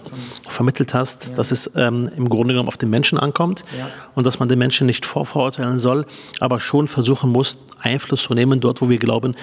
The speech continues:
Speaker 1: dass Einfluss notwendig ist.
Speaker 2: Genau. Und da ist es eben, glaub ich, ein ganz wichtiger Punkt, eben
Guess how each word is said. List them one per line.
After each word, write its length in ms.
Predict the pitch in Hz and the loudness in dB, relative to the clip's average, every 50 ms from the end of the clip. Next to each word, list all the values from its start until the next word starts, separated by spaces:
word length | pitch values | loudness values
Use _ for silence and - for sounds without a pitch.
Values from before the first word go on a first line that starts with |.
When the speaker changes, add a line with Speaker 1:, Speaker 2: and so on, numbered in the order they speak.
| - - - | -16 -10 -6
Speaker 1:
dass 160 | - - - | -4 -2 0
Einfluss 400 | 143 120 113 - - - - - | 2 0 0 2 2 0 2 4
notwendig 480 | - 113 113 - 117 107 107 101 - - | 2 2 2 2 2 2 2 0 0 -2
ist. 340 | - - - - - - - _ - - - | -4 -4 -4 -6 -10 -12 -18 _ -14 -6 -2
Speaker 2:
Genau. 480 | 160 151 143 131 123 120 123 131 127 - - | -2 0 0 0 0 -2 -2 -6 -8 -6 -4
Und 180 | 143 139 127 | -2 0 2
da 140 | 147 143 156 | 2 2 2
ist 100 | 165 156 | 0 -2
es 160 | 160 156 - | -2 -2 -2
eben, 360 | 135 139 147 147 143 147 147 135 - - | 0 0 2 2 0 0 -2 -6 -8 -4
glaub 220 | 139 139 139 131 | -2 0 0 0
ich, 120 | 127 - | -2 -2
ein 160 | 135 131 131 127 | -2 -2 0 0
ganz 320 | 160 170 180 180 - - | 2 2 2 0 0 -2
wichtiger 320 | 170 - - 160 135 151 | -2 0 0 2 2 2
Punkt, 400 | 151 - - 147 147 151 151 - - - - - - - - - | 0 2 2 2 2 2 0 -2 -12 -16 -18 -20 -20 -12 -4 0
eben 340 | 160 156 160 160 160 156 | 2 2 2 2 0 -2